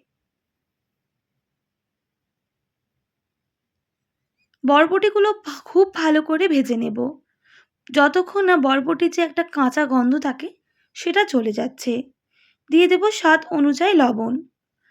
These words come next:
লবণ দেওয়ার পর বরবটিটাকে এক থেকে দেড় মিনিট সময় নিয়ে ভেজে নিতে হবে।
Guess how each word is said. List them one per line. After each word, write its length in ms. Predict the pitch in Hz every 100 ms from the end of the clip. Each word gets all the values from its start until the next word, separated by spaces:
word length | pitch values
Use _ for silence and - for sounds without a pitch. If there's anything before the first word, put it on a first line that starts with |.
| _ 294
লবণ 360 | 302 302 381
দেওয়ার 200 | 403 403
পর 180 | 403 381
বরবটিটাকে 640 | 311 285 254 302 - 311 339
এক 320 | 415 - 254 -
থেকে 220 | 262 285
দেড় 200 | 254 254
মিনিট 240 | 254 269
সময় 440 | 269 311 269 349 415
নিয়ে 220 | 359 392
ভেজে 260 | 262 240
নিতে 220 | 233 226 233
হবে। 480 | 233 214 254 294